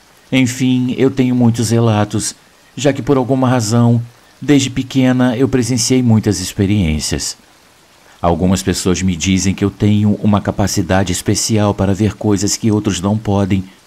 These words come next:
ou para antecipar coisas que acontecerão. Hoje eu vou compartilhar uma história com duas experiências em comum, uma das quais aconteceu comigo. Essa história tem a ver com a família da minha mãe,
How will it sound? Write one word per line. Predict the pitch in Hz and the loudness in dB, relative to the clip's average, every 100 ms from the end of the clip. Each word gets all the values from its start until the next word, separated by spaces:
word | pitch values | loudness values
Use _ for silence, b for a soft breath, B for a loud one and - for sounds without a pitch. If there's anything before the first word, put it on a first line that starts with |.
| _ _ _ _ | _ _ _ _
ou | 143 139 | 4 6
para | 135 135 131 131 135 | 4 2 4 2 2
antecipar | 123 127 117 120 120 117 | 0 0 0 0 -2 0
coisas | 127 120 110 107 | 2 2 2 0
que | - | -2
acontecerão. | 98 104 92 - 107 104 82 69 67 - _ _ _ _ _ _ _ _ _ _ _ _ _ _ | -2 -2 -2 0 0 0 0 -2 -10 -16 _ _ _ _ _ _ _ _ _ _ _ _ _ _
Hoje | 156 156 147 | 2 4 6
eu | 139 | 4
vou | 143 | 4
compartilhar | 143 139 139 127 135 131 | 2 2 0 0 2 2
uma | 131 135 | 0 0
história | - - 131 127 | -2 0 2 2
com | 120 131 | 0 0
duas | 117 123 135 120 | 2 4 4 2
experiências | 123 - 127 113 110 110 107 | 0 -2 0 2 2 2 0
em | 98 | 0
comum, | 110 110 90 87 b b b b - | 2 2 2 -2 b b b b -2
uma | 135 131 | 2 2
das | 127 120 | 2 0
quais | - 117 117 117 - | 0 2 2 0 -2
aconteceu | 117 120 113 113 - 101 | -2 0 2 0 2 0
comigo. | - 107 113 87 76 87 - _ _ _ _ _ _ b b b | 0 0 2 2 0 -4 -6 _ _ _ _ _ _ b b b
Essa | 139 127 | -2 0
história | 123 - 131 120 | 0 0 0 2
tem | 131 | 2
a | 123 | 2
ver | 120 117 | 2 2
com | 120 | 0
a | |
família | 113 120 120 117 | 0 2 2 2
da | 113 | 2
minha | 113 120 | 2 4
mãe, | 107 95 95 | 4 4 2